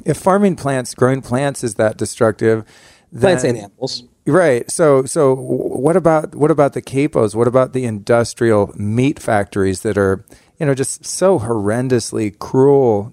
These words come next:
Speaker 1: to the animals that are being farmed? And I think as destructive to the environment. I mean, both those domesticated models of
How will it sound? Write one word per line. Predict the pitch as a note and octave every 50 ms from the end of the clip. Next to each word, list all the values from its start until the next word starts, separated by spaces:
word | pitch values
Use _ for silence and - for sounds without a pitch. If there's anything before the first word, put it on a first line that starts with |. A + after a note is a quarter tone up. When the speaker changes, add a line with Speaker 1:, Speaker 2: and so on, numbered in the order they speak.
| _ _
Speaker 1:
to | - - C#3+ C3+ B2+ B2
the | A2 G#2+ -
animals | - G#2 A2 A#2+ B2+ C3 B2 A2+ G#2 -
that | G#2+ G2
are | G#2
being | F#2 G#2 G2+ G2+ G2
farmed? | F2+ - A2 G2+ G2+ G2+ G2+ G2+ - _ _
And | C#3 C#3 C#3 C3+ C3 A#2+ G#2+ - _ _ _ _ _ _ _ _
I | - A#2
think | G#2+ - D#3 D#3 - -
as | - A#2 A#2+ A2 -
destructive | - A#2 - - - A#2+ A#2 - - A#2+ G#2+ -
to | - A#2+
the | A2+ A2
environment. | G#2 G2+ F#2+ G2 A#2 B2+ C#3+ C#3 A#2 G#2+
I | G#2+
mean, | A2 A2 G2
both | F2+ _ B2+ C3 C#3+ D#3+ D#3 -
those | - A#2 A2+ A#2+ A#2 G#2
domesticated | G2+ B2 A#2 A#2 A#2+ A#2+ - - A#2+ - - A#2+ G#2+ A2 G#2
models | G2+ G#2 G#2+ A#2+ B2+ A#2+ A#2+ A2+ F#2+
of | G#2 G2+ G2 F2